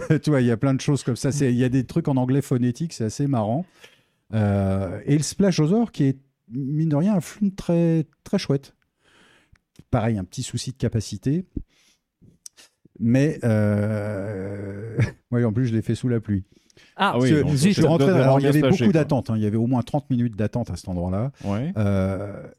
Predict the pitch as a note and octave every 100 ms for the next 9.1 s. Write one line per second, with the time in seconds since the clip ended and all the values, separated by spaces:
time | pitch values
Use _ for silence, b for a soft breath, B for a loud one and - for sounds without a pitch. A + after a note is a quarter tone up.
0 | _ B2+ A2+ - B2+ C#3+ A#2+ - G#2+ G2+
1 | E3 C3+ G#2+ B2+ - A2+ G#2+ G#2 G#2+ A#2+
2 | A#2+ F2+ F#2 G2 F#2 G2 F#2+ A#2 - F3
3 | F#3+ D3 A2+ A2+ C3 C#3 A#2+ A#2 A2+ A2+
4 | A#2+ B2+ B2+ B2 A#2 A2 C3+ D#3+ E3+ -
5 | - - - F2 - B2+ A#2 G#2+ G#2+ F#2+
6 | C#3 - C#3 C3+ C#3+ D#3 D3 B2+ B2 B2
7 | - C#3+ D3+ D#3 E3 A2 B2+ D3 B2+ B2
8 | D3+ E3+ F3+ D3 B2 C3+ C#3+ - B2+ A2+
9 | B2